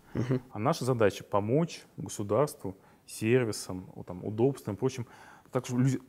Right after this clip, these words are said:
Speaker 2: сами приходили к нам и, э, э, часть вопросов медицинской помощи закрывали в частных компаниях. Вот. Тем самым снижая нагрузку на государство и позволяя оказывать помощь,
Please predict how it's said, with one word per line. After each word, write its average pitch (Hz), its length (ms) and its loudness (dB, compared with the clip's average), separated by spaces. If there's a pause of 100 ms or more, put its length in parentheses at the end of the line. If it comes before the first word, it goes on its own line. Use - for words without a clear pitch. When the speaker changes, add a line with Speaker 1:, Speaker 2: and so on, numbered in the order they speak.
Speaker 2:
сами - 320 2
приходили 110 500 0
к - 140 -12
нам 95 220 -4 (100)
и, 113 340 -2
э, 104 220 -2 (200)
э, 101 280 -6 (120)
часть - 380 2 (360)
вопросов 110 480 0 (180)
медицинской 110 540 -4
помощи 151 580 -2
закрывали 110 400 2
в 139 60 -8
частных - 340 -6
компаниях. 95 480 -14 (1400)
Вот. 95 180 -8 (340)
Тем 107 140 -6
самым 165 240 4
снижая 110 320 2
нагрузку 120 560 0
на 101 880 -4 (800)
государство 131 760 -2
и 101 580 -2 (460)
позволяя 107 520 2
оказывать 113 480 0
помощь, 110 400 -6